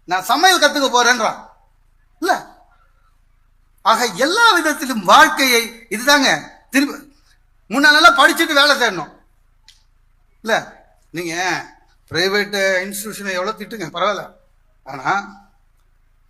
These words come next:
நீங்க மட்டும் நல்லா படிச்சீங்கன்னா கேம்பஸ் இன்டர்வியூலயே பாஸ் பண்ணி பெரிய கம்பெனிக்கு போயிடலாம். அப்ப,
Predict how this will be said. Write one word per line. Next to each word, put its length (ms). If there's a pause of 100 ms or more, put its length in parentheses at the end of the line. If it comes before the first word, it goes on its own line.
(240)
நீங்க 260
மட்டும் 280
நல்லா 320
படிச்சீங்கன்னா 600 (1160)
கேம்பஸ் 440
இன்டர்வியூலயே 640
பாஸ் 400
பண்ணி 220
பெரிய 260
கம்பெனிக்கு 540
போயிடலாம். 220 (400)
அப்ப, 240